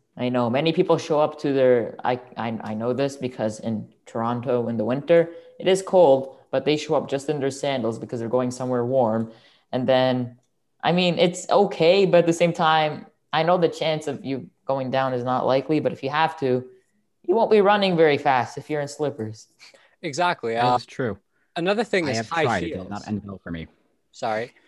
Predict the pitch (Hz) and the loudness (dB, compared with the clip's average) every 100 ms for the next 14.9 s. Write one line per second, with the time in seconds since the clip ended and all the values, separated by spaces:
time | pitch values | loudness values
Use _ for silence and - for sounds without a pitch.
0 | - - 117 120 - 151 160 165 190 185 | -20 -10 -6 -6 -4 -4 -2 -2 -2 -2
1 | 202 139 - 156 156 127 185 165 98 101 | -4 -4 -6 -2 -2 -2 -4 -2 -2 -6
2 | - _ _ _ 135 117 117 - _ 139 | -14 _ _ _ 0 0 -2 -8 _ -4
3 | 143 - - 170 190 190 165 208 247 208 | -4 -8 -8 -2 0 0 0 -2 0 0
4 | 180 - 180 135 135 135 123 135 120 - | -2 -2 -2 -2 -4 -2 0 0 -2 0
5 | 127 120 117 - _ _ _ _ 147 - | 0 2 -2 -8 _ _ _ _ -8 -2
6 | 170 165 156 - _ - 147 135 170 147 | 2 2 0 -4 _ -8 -8 -2 -2 -2
7 | 135 135 139 - 135 127 123 131 127 127 | -4 -4 -6 -8 -6 -6 -4 -4 -4 -6
8 | 127 110 143 131 131 143 131 131 135 127 | -10 -8 -8 -8 -12 -10 -8 -6 -8 -8
9 | 113 110 - 135 135 117 110 117 110 131 | -6 -6 -6 -6 -6 -6 -6 -2 -2 -2
10 | - - - _ - 165 175 165 - 170 | -8 -20 -20 _ -14 -4 0 0 2 0
11 | - 160 143 135 123 - 131 113 185 170 | 0 -2 0 0 0 0 0 0 -2 0
12 | 107 110 - - _ _ - 127 127 _ | 0 -2 -6 -14 _ _ -6 -4 -4 _
13 | _ 160 175 - 127 - 110 110 110 107 | _ -4 -2 -4 -6 -4 -4 -4 -4 -2
14 | 104 107 104 107 95 110 104 113 | -4 -4 -8 -10 -10 -10 -10 -12